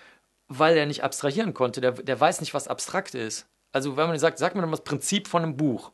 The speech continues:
Was ist die Gemeinsamkeit von Büchern?“ Dann sagt er so, „Hä? Dass es Bücher sind.“ Und dann so,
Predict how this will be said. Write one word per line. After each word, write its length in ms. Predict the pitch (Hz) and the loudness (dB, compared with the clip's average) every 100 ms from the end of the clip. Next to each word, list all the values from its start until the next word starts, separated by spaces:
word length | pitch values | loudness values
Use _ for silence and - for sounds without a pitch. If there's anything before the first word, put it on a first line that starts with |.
| _ | _
Was 180 | 160 170 | 0 0
ist 100 | - | -2
die 60 | 156 | -4
Gemeinsamkeit 600 | 143 156 170 156 151 - | 0 2 0 0 -2 -2
von 140 | 143 | -4
Büchern?“ 380 | 143 135 107 98 - - _ | -4 -4 -4 -8 -16 -20 _
Dann 80 | - | -18
sagt 120 | 104 | -12
er 60 | 117 | -10
so, 200 | 101 107 - _ | -8 -10 -14 _
„Hä? 300 | - 92 135 190 _ _ _ _ _ _ _ _ _ - - | -12 -10 -10 -12 _ _ _ _ _ _ _ _ _ -14 -6
Dass 160 | 117 | -4
es 100 | 123 | -4
Bücher 340 | - 196 143 123 | -2 0 2 2
sind.“ 300 | 113 107 - | 0 -6 -6
Und 140 | 127 | -4
dann 100 | 143 | -2
so, 180 | 135 | -2